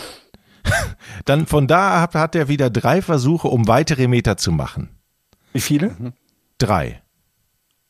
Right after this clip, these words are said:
Speaker 2: Wie viele
Speaker 3: Drei
Speaker 2: Meter?
Speaker 3: Meter.
Speaker 2: Drei
Speaker 1: Wie viel,
Speaker 2: Versuche,
Speaker 1: wie
Speaker 2: drei
Speaker 1: viel
Speaker 2: Meter.
Speaker 1: Meter? Ist egal, wie viel Meter der macht.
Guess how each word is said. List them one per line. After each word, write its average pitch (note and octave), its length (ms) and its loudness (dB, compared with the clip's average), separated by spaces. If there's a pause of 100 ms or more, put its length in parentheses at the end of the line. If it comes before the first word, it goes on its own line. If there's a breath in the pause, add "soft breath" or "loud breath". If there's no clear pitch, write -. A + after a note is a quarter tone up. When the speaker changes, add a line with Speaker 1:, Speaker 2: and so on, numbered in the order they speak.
(100)
Speaker 2:
Wie C3 80 -2
viele C#3+ 200 0
Speaker 3:
Drei C3+ 80 2
Speaker 2:
Meter? C3 180 0
Speaker 3:
Meter. G2 200 -8 (220)
Speaker 2:
Drei D#3 320 0
Speaker 1:
Wie D#3 80 2
viel, - 20 2 (140)
Speaker 2:
Versuche, E3+ 80 0
Speaker 1:
wie D3 60 4
Speaker 2:
drei C3+ 80 2
Speaker 1:
viel C#3 80 4
Speaker 2:
Meter. D#3 420 2
Speaker 1:
Meter? G3 80 -4 (640 loud breath)
Ist - 180 -4
egal, G#2 300 2
wie D#2+ 80 0
viel E2+ 140 -2
Meter D#2+ 200 0
der D2 100 0
macht. D2 360 -6